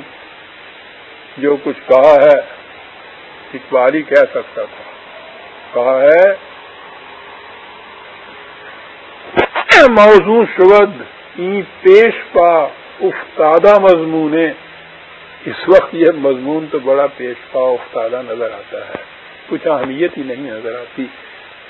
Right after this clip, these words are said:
جب یہ موضوع ہو گیا ایک دن تو اس کے بعد کیا ہوگا کہ یزدہ را دل از تاثیر او پر خون شود روز ہے، کہ اور تو اور خود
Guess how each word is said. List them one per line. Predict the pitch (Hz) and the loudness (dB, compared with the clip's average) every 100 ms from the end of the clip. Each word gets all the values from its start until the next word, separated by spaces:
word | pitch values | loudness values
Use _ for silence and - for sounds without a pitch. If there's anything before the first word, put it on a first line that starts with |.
| - - 123 | -20 -20 -4
جب | 160 185 | 0 0
یہ | 190 208 180 | 2 2 2
موضوع | 165 165 156 233 226 | 2 2 0 -2 4
ہو | 220 214 | 4 4
گیا | 190 147 139 | 0 0 -2
ایک | 139 127 | -8 -10
دن | 143 117 - - - - - - - - - - | -12 -12 -18 -20 -20 -20 -20 -20 -20 -20 -20 -16
تو | 139 143 | -8 -8
اس | - | -2
کے | 180 165 | 0 2
بعد | 190 190 170 | 2 0 -2
کیا | 196 196 | 0 2
ہوگا | 180 165 214 262 - - - - - | 0 -2 -4 -6 -14 -20 -20 -20 -10
کہ | 139 113 120 | -10 -10 0
یزدہ | 175 175 160 220 254 254 | 2 2 0 4 6 6
را | 247 240 202 | 6 4 4
دل | 208 208 | 4 6
از | 208 - - | 4 0 0
تاثیر | 196 185 - 185 185 185 | 2 2 -4 -10 -2 0
او | 175 175 151 - | 0 -4 -8 -6
پر | 165 143 | -6 -6
خون | 175 160 147 | -8 -8 -6
شود | - 143 160 208 | -2 0 0 -2
روز | 214 220 233 | -8 -6 -4
ہے، | 202 165 - - - - - - - | -4 -8 -18 -20 -20 -20 -20 -20 -10
کہ | 151 143 - 127 | -6 -6 -4 0
اور | 151 156 - | 0 0 -4
تو | 143 123 | -2 2
اور | 151 147 - - - - - - - - - - - - - | 4 4 0 -14 -20 -20 -20 -20 -20 -20 -20 -20 -20 -20 -4
خود | 170 | 0